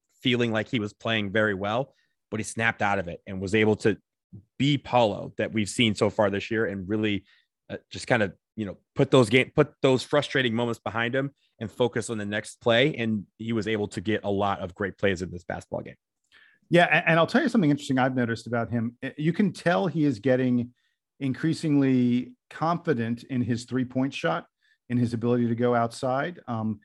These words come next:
Speaker 2: he, he, uh, in this game, he attempted five three-pointers, which is the most he's had in any game all, all season long. Um, and, uh, you know, as he,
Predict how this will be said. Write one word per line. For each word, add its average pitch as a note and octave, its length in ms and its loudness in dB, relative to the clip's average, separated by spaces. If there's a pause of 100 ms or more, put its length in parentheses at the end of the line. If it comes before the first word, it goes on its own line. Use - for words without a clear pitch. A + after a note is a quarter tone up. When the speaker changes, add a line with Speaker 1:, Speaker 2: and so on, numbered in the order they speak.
(180)
Speaker 2:
he, D3+ 200 0
he, C#3+ 500 -2
uh, B2 200 2 (240)
in C#3+ 120 0
this - 200 2
game, F#3+ 320 0 (340)
he C#3+ 240 4
attempted C3+ 460 -2
five C3+ 320 2
three-pointers, D3+ 600 -8 (240)
which C3+ 200 0
is B2 200 4
the B2 80 2
most A#2+ 260 4
he's C3+ 140 -4
had C3 240 0
in A#2+ 140 0
any B2 200 -2
game A#2+ 440 0
all, A#2+ 500 -6
all A#2 180 -4
season B2 360 2
long. B2+ 320 -2 (400)
Um, A2+ 460 2
and, A#2+ 360 2 (340)
uh, C3+ 160 -6
you D3+ 140 -2
know, C3+ 180 2
as E3 260 0
he, C#3+ 480 0